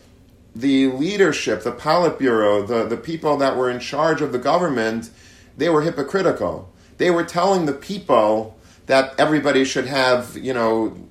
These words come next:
every person for what they need, and, but they themselves were pocketing tremendous amounts of wealth. To this day, there are people in Russia that are extremely wealthy. There is, uh, uh, billionaires in Russia, and then there is people that,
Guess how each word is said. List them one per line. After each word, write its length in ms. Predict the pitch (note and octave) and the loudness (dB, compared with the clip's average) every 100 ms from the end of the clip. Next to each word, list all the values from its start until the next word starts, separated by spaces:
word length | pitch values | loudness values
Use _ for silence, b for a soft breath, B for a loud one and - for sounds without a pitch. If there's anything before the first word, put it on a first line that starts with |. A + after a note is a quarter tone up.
| - | 0
every 240 | B2+ C3 | 2 2
person 560 | C3 C#3+ C3+ - C3 A#2+ | -2 0 0 0 -4 -4
for 180 | - A#2+ | -4 2
what 220 | B2 B2 | 2 2
they 160 | B2 | -2
need, 380 | A#2 A#2+ C3 D#3 | -2 0 0 -2
and, 280 | C#3 A#2+ A#2 B B | -2 -4 -8 B B
but 200 | C#3+ C3+ | -2 0
they 140 | D3+ F3 | 2 2
themselves 600 | D#3+ D3 - D#3 D3+ C3+ | 0 -2 -2 0 2 0
were 80 | |
pocketing 560 | B2+ - D3 D3 D3 C3+ | -4 -4 -4 -4 -4 -4
tremendous 640 | C3 D3+ C#3+ C#3+ F3 D#3+ | -4 -8 -4 -4 -4 -4
amounts 400 | D#3 C#3 C3 B2+ | -4 -2 -2 -2
of 120 | C3 A#2 | -6 2
wealth. 480 | A#2+ G#2 F2+ - - b b b | 4 4 0 -10 -20 b b b
To 100 | D#3+ | -2
this 240 | D3+ D3+ | -2 -2
day, 320 | E3+ F#3 D3 A2 | 0 4 4 4
there 180 | A#2+ A#2+ | 0 -2
are 60 | |
people 360 | A#2 D3+ C3+ C#3 | -2 -6 -6 -2
in 100 | C3+ | 0
Russia 380 | C3+ - - A#2 | 0 -2 -2 -2
that 180 | A#2 A2+ | 0 2
are 360 | A2 A#2 A#2 B B | 2 2 -2 B B
extremely 600 | - - - D#3+ E3+ D#3+ | -10 -8 -4 -2 0 -2
wealthy. 540 | D3 D#3+ F3+ - G#2 F2+ | 2 2 2 -2 -4 -2
There 180 | A#2 | -2
is, 240 | A#2+ A#2 - | -4 -4 -2
uh, 400 | B2 A#2+ A#2+ B B - | 0 2 0 B B -10
uh, 280 | A2+ A2 - - - - F#2 | -6 -4 -6 -14 -16 -18 -4
billionaires 720 | D3+ F3+ E3 D#3 D#3 D3+ C3+ | 0 0 0 0 2 2 2
in 100 | C3+ | 0
Russia, 500 | B2+ B2+ - D#3 D#3+ | 0 0 0 0 0
and 120 | D3+ | 0
then 140 | D#3 | 0
there 120 | D#3+ D#3 | 2 0
is 100 | D3+ | 0
people 380 | F3 E3+ D#3 C3+ | -6 -2 0 2
that, 360 | C#3 C3+ - | 2 0 -2